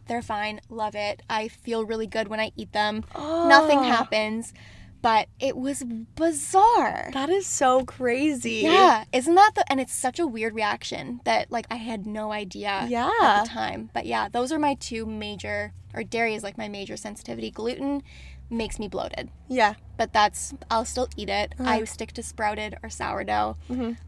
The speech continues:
Speaker 1: Um, but, like, white flour, I'm like a balloon. My
Speaker 2: Yeah.
Speaker 1: fingers even get puffy. My
Speaker 2: Yeah.
Speaker 1: arms and legs get puffy. My rings get tight.
Speaker 2: Yeah.
Speaker 1: Like, I just get puffy.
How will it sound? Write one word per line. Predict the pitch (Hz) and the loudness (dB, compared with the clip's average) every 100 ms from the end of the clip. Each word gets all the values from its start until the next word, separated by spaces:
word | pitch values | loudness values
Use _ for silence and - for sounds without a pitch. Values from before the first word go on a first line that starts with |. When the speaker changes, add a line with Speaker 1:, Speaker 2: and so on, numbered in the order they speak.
| 220 | -4
Speaker 1:
Um, | 208 208 | -4 -4
but, | 196 - | -6 -4
like, | 208 | -6
white | 208 202 - | -4 -4 -4
flour, | - 214 214 233 240 - - - - | 0 4 4 2 -2 -16 -20 -20 -12
I'm | 220 220 | -10 -8
like | 214 | -8
a | 208 | -10
balloon. | 196 202 202 196 220 - | -10 -8 -8 -8 -10 -2
My | 247 | 0
Speaker 2:
Yeah. | 247 220 | 2 0
Speaker 1:
fingers | 202 214 220 | 0 -2 -6
even | 214 | -6
get | 208 190 | -4 -4
puffy. | 233 214 208 214 - - | -6 -8 -8 -8 -10 -2
My | 233 - | -2 2
Speaker 2:
Yeah. | 247 220 | 4 4
Speaker 1:
arms | 226 226 | 2 -4
and | 226 | -4
legs | 208 208 202 | 0 0 -2
get | 220 - | -6 -6
puffy. | 240 247 226 | -6 -4 0
My | 233 | 0
rings | 220 202 214 208 | 0 -4 -4 -2
get | 220 - | -2 -2
tight. | - 208 202 | -2 0 0
Speaker 2:
Yeah. | 226 | 2
Speaker 1:
Like, | 214 202 - | 2 2 -2
I | 220 | -4
just | 214 | -4
get | - - | -10 -10
puffy. | - 208 208 226 | -12 -12 -10 -12